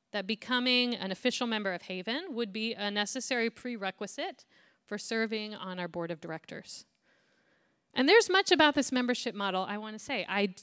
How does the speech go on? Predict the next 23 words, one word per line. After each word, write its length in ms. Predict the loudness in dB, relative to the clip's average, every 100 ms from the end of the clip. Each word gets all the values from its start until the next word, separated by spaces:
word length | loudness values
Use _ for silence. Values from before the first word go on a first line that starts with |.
| -16
I 140 | -4 -2
appreciate, 680 | -2 -4 -6 -6 -6 -10 -16 _ _ _ _ _ _ _ _ _ -14
because 280 | -2 0
the 100 | 0
truth 280 | 0 0 0
is, 240 | 2 2 0
for 240 | 0 0
our 160 | 0 -4
community 540 | -2 0 0 2 0
to 240 | 0 -2 0
exist 600 | -2 -2 -2 -2 -6 -4
and 160 | -4
to 140 | -2 -4
grow, 480 | -4 -2 -2 -4 -10 -18 _
we 140 | -4 -4
do 300 | 4 6 6
need 260 | 6 2 0
people 380 | -6 -8 -12 -16 _ _ _
to 80 | -6
show 280 | 0 6 8
up 240 | 8 4
on 120 | -4 -8
Sundays. 580 | -8 -10 -12 -12 -16